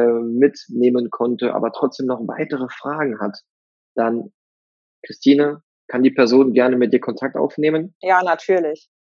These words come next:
Speaker 1: Super. Und wir werden
Speaker 2: Ich schick dir die
Speaker 1: alle
Speaker 2: Kontaktdaten einfach
Speaker 1: Genau.
Speaker 2: rüber.
Speaker 1: Kontaktdaten von, ähm, ähm,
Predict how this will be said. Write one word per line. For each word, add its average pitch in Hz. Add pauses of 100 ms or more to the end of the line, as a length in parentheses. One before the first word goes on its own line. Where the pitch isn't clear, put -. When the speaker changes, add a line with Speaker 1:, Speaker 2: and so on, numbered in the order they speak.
(140)
Speaker 1:
Super. 117
Und 113
wir 113
werden 120
Speaker 2:
Ich -
schick 214
dir 196
die -
Speaker 1:
alle 143
Speaker 2:
Kontaktdaten 160
einfach 165
Speaker 1:
Genau. 170
Speaker 2:
rüber. 170 (100)
Speaker 1:
Kontaktdaten 131 (320)
von, 123
ähm, 123
ähm, -